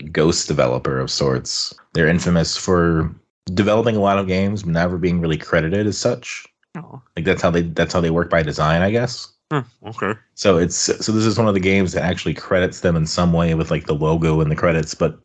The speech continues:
Speaker 1: doesn't really dive deep into, like, these are the people from the company that worked on the game.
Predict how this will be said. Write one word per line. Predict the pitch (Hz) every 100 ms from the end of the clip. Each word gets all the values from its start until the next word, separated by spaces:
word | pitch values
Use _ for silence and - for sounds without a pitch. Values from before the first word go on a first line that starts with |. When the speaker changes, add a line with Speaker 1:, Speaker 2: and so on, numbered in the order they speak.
| -
Speaker 1:
doesn't | 90 90
really | 80 82
dive | 78 82 82 80
deep | 78 78
into, | 80 78
like, | 71 73 73 - - _ -
these | 185 135
are |
the | 104
people | 92 127 120
from | 117 113
the |
company | - 143 85
that | 90 73
worked | 85
on | 107 113
the |
game. | 117 139 87 71